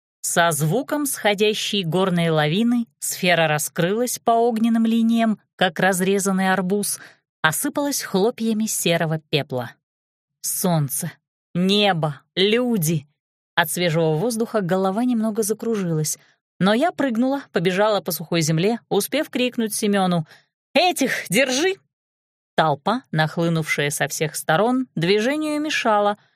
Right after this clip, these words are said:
Я толкалась, вырвалась из объятий Ливончика, но через мгновение болтала в воздухе ногами, поднятая Зориным. "Гелюшка, жива!" "После, Ванечка, пусти!"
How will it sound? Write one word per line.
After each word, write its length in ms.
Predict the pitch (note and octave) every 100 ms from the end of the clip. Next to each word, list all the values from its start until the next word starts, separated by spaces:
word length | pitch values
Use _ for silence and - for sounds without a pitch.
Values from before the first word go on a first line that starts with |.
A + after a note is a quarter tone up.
| _ _ -
Я 220 | F#3 D4
толкалась, 680 | A3 E3+ A#3+ B3+ B3 - - -
вырвалась 560 | F#3+ D#4 C4 F3+ E3
из 80 | E3+
объятий 440 | D#3+ D#3 F#3+ G3 E3
Ливончика, 640 | D#3 G#3 B3 - A#3+ A#3 - _ -
но 120 | E3
через 320 | F3 D#3 C#3+
мгновение 680 | D3 D3+ D#3 A3 A#3 A3 G#3
болтала 640 | F3 E3+ E3 C#4+ E4 D#4+
в 40 |
воздухе 580 | C#4 A3 B3+ A#3 C4+ -
ногами, 600 | C#4 B3+ G3+ F#3+ F#3 F#3+ _ -
поднятая 540 | F#3+ F#3 G3+ G3 G3
Зориным. 580 | D#3+ D#3+ D#3 D#3 D3+ D3 _ _ _ _ _ _ _
"Гелюшка, 720 | D#3+ D3 G3 G#3+ F#3+ E3 - C3 - _
жива!" 680 | D3+ D3+ G3+ F#3 F#3 F3 - _ - - _ _ - C4
"После, 480 | C#4+ C4+ - F#3 E3 -
Ванечка, 540 | D4+ C#4+ F#3+ - D#3
пусти!" 580 | D#3 F4+ - - F#3